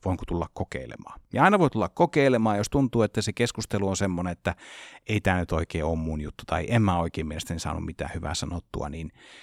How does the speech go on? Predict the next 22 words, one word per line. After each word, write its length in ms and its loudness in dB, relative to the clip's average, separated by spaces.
ei 200 4
niitä 180 0
tarvitse 380 2
myöskään 360 -2
sitten 280 -10
julkaistakaan. 840 -12
Mut 180 -2
toisaalta 480 4
minusta 320 0
on 60 6
aina 160 2
kiva 260 -2
juttu 280 -4
pelkästään 560 0
se, 220 2
että 260 -4
tässä 280 4
on 60 4
mahdollisuus 640 0
sitten 440 -4
jutella 420 4
yhdessä. 500 -4